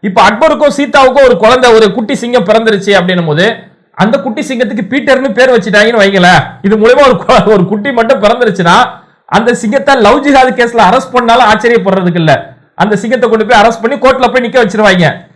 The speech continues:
நிக்க வச்சு முடிச்சுட்டு அங்க போயிட்டு, "நீ வந்து ஒரு முஸ்லீம் சிங்கம், இது இந்து சிங்கத்தோட சேர்ந்து லவ் ஜிஹாத் பண்ணிருச்சுன்னு" சொல்லி கேஸ் போட்டாலும் போடுவாங்க.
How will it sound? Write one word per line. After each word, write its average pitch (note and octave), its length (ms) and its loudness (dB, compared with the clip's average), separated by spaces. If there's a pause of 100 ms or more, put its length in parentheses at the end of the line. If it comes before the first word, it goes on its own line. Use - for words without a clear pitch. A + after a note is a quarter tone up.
(160)
நிக்க B3 260 0
வச்சு B3+ 220 0
முடிச்சுட்டு A#3 300 -6
அங்க A#3 220 0
போயிட்டு, A3+ 320 -2 (380)
"நீ F3+ 160 0
வந்து A3+ 220 2
ஒரு A3 100 -2
முஸ்லீம் C4 340 -6
சிங்கம், G3+ 600 -2
இது G3+ 200 -4
இந்து B3 200 -4
சிங்கத்தோட A#3 440 -2
சேர்ந்து A3+ 220 -2
லவ் A#3+ 220 0
ஜிஹாத் G#3+ 280 0
பண்ணிருச்சுன்னு" G#3+ 460 -2
சொல்லி A#3+ 220 -4
கேஸ் B3+ 260 -2
போட்டாலும் A3+ 380 2
போடுவாங்க. G3 300 2